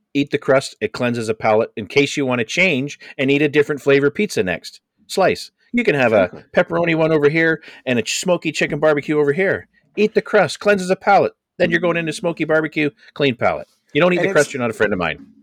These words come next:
Speaker 2: And it's like the handle. It's the handle to deliver the pizza to your mouth. If you don't have
Speaker 1: Yeah.
Speaker 2: that handle, I don't mind the occasional flatbread pizza, but I always
Speaker 1: Yeah.
Speaker 2: make a bloody mess because it's like, where do I pick it up?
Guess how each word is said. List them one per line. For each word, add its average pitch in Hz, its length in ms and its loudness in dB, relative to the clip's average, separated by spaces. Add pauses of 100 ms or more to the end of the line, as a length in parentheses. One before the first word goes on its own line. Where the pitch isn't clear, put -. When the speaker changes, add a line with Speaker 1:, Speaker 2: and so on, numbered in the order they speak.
(200)
Speaker 2:
And 160 100 -4
it's 170 140 -4
like 175 180 2
the - 80 -2
handle. 143 580 -2
It's - 180 -14
the 127 100 -4
handle 147 440 -4
to 123 140 -12
deliver 127 520 -2
the 120 80 -10
pizza 147 340 -14
to 135 140 -10
your 135 80 -4
mouth. 165 360 -4 (540)
If 135 120 -14
you 160 100 -8
don't 202 100 -4
have 202 120 2
Speaker 1:
Yeah. 349 80 2
Speaker 2:
that 117 120 -2
handle, 170 380 -4
I 196 80 0
don't 170 160 -2
mind 127 220 -4
the 113 40 -8
occasional 117 380 -8 (200)
flatbread 107 640 -4
pizza, 165 300 -10
but 107 280 -6 (420)
I 147 120 -2
always 156 200 -2
Speaker 1:
Yeah. 240 100 4
Speaker 2:
make 254 100 0
a 110 40 -10
bloody 113 300 -4
mess 131 260 -4
because 117 340 -10
it's 107 140 -14
like, 110 120 -4
where 139 200 -6
do 143 120 0
I 135 80 0
pick 139 260 -10
it 135 60 -4
up? - 280 -2